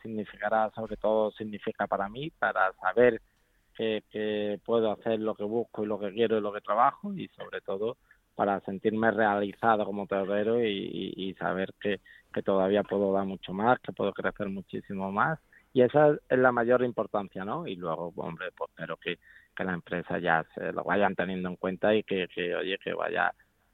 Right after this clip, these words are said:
eh, vayan dándome mi lugar, que, que, que tanto cuesta, que tanto, eh, sacrifico por ello y que al final yo creo que me voy ganando la espada y la muleta, que es como los toreros se tienen que,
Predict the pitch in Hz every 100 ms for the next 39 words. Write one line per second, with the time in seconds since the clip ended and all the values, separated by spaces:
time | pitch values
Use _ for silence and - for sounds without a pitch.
0 | - 95 92 90 90 92 98 98 98 101
1 | 101 104 104 113 110 107 101 113 131 143
2 | 117 98 98 90 98 92 90 - 92 -
3 | 90 - 104 - 131 110 98 95 95 98
4 | 98 - _ _ _ - 110 107 104 101
5 | 101 101 101 98 101 98 - 113 104 101
6 | - 104 101 101 104 107 151 143 87 -
7 | 87 85 85 87 - 90 98 92 92 95
8 | 98 90 87 90 85 87 85 90 90 87
9 | 85 87 95 123 113 95 - 90 85 85
10 | - 90 90 95 90 104 - 98 92 92